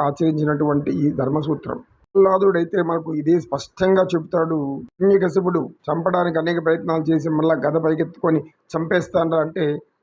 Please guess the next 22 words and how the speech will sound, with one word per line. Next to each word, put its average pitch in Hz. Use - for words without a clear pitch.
"చంపేటకంటే 202
చంపే, 185
నాదేముంది? 165
అయితే -
నీ, 202
నీవు 180
పొగుడుతున్నటువంటి 202
ఆ 170
శ్రీహరి 175
రాడా?" 160
అంటే, 160
"మరి 160
అమాయకుడు 165
తండ్రి, 156
ఇంతసేపు 202
నువ్వు 202
ఇన్ని 175
నన్ను 180
చంపేదానికి 175
ఇన్ని 180
ప్రయత్నాలు 165
చేశావే, 147